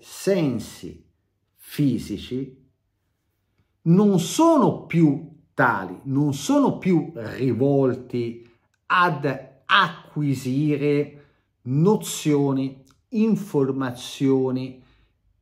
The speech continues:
del mondo quaternario, ma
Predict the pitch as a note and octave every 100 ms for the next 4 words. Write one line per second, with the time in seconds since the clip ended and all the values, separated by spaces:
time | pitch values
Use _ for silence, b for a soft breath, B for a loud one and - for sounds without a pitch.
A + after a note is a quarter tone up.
0 | _ - G#2 B2+ E3 D3+ C#3 C#3 D3 D#3
1 | D#3+ D3 C#3 C3+ C3 C#3 C#3 C#3 - -
2 | _ _ C#3+ D3 - C3+ A2 C3 A#2+ G#2
3 | E2 - F#2+ - _ _ _ - F#3+ C4+
4 | F#3+ - -